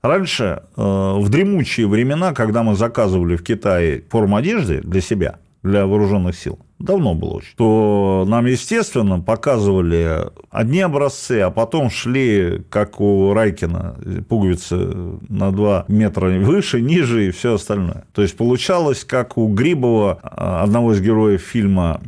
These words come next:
директор Чукотки, или как это, Кононов и Грибов там, когда он продавал патефоны, он, он, м, включал патефон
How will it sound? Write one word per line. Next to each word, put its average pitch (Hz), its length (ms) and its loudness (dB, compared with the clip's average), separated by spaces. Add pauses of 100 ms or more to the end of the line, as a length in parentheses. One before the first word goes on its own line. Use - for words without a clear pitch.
(100)
директор 104 560 0
Чукотки, - 420 -4
или 101 120 0
как 101 240 -2
это, 82 240 -8 (260)
Кононов 147 460 0
и - 20 0
Грибов 117 400 0
там, 82 240 -4
когда 123 240 2
он 135 160 0
продавал 131 460 0
патефоны, 139 580 0
он, 107 340 0
он, 117 220 0
м, 110 960 -2
включал 139 500 0
патефон 135 600 -2